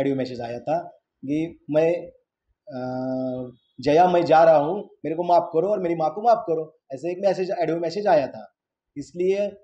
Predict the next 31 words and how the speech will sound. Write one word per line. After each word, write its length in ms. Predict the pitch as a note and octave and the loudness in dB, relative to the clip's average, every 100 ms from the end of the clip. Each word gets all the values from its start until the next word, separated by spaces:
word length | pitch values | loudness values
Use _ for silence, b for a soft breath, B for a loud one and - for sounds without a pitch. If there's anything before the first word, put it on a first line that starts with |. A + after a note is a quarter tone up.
| _ | _
वो 80 | D3+ | -12
पत्नी 640 | D3 E3 F3 F#3 G#3 G#3 _ - | -4 -4 -4 -6 -6 -10 _ -16
उसके 280 | D3 C3+ E3 | -12 -8 -2
माँ 160 | D#3+ | 0
के 140 | E3 F#3 | 0 0
घर 160 | E3 | -2
से 300 | E3 F3+ G#3 G#3 - _ | -2 -4 -4 -6 -16 _
अपने, 360 | - D#3 D#3 D3+ | -14 -6 -4 -2
अ, 480 | C#3 C3 B2 B2+ - _ _ _ _ _ _ _ F3 | -4 -4 -6 -10 -14 _ _ _ _ _ _ _ -8
घर 140 | D#3+ | 2
आ 100 | G3 | 4
गई 240 | E3 D3+ D3 C#3+ _ _ _ | 4 2 -2 -8 _ _ _
तो 80 | D#3 | -6
देखा 380 | E3 E3 F#3 E3 | -4 0 2 2
तो 440 | E3+ E3 E3+ E3+ F3 | 2 -2 -4 -6 -6
ऊपर 220 | - F3 | -2 -2
के 140 | F#3 | 0
रूम 140 | F3+ F#3 | 0 -2
पे 320 | F3 F3+ F#3 | -2 0 0
एक 380 | F#3+ - E3+ - | -4 -10 -14 0
हॉल 160 | F#3 F3 | 2 2
है, 200 | B2+ A2+ - _ _ C#3+ | -2 -8 -14 _ _ -4
हॉल 140 | E3+ | -2
में 140 | F3 | -2
सीलिंग 720 | F3 F3 _ - D#3 F3+ F#3 F3 _ - | -6 -10 _ -8 -6 -6 -8 -16 _ -12
नीचे, 480 | D3+ D#3+ F3 F3+ F3 F3+ - _ F3 | -8 -4 -2 0 -4 -8 -16 _ -12
नीचे 200 | C#3 F3 | -6 -2
के 100 | F3+ | 2
रूम 180 | F#3 | 2
बंद 200 | F3 F#3 | 2 2
थे 80 | D3+ | 0